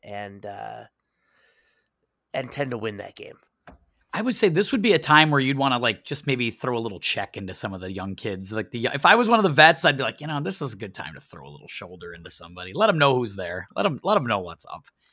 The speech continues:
Speaker 2: Surprised that didn't get heated. Uh, you know, hockey gets heated. I, I'm surprised it didn't. But, uh, hey, good on Caitlin. Way to get out there and go play.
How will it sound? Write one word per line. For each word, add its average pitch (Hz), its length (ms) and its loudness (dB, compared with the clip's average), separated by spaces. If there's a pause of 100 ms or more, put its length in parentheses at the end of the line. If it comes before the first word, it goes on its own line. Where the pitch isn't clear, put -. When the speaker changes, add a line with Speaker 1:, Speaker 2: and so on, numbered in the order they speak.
(640)
Speaker 2:
Surprised 156 340 6
that 123 120 0
didn't 113 180 -4
get 101 140 -6
heated. 95 480 -10 (340)
Uh, 156 60 -10
you 202 100 -4
know, 233 80 4
hockey 294 320 0
gets 269 220 -6
heated. 254 320 -8 (100)
I, 165 60 -10
I'm 175 180 -10
surprised 175 320 -8
it 165 80 -20
didn't. - 340 -12 (400)
But, 127 240 -2
uh, 113 260 2 (640)
hey, 262 120 8
good 240 220 4
on 269 160 8
Caitlin. 117 420 4
Way 151 140 -2
to 254 80 -2
get 226 160 2
out 190 120 2
there 190 120 2
and 165 80 0
go 151 100 4
play. - 380 -2